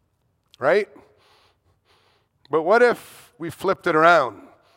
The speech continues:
and said the only characteristic people need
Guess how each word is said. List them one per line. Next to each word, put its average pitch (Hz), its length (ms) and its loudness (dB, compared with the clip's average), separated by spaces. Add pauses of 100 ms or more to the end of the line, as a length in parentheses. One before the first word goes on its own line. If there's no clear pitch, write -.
(320)
and 123 80 -20
said 170 300 -2
the 160 240 -10
only 196 800 -2 (140)
characteristic 185 1300 -4
people 185 400 -6
need 160 580 -4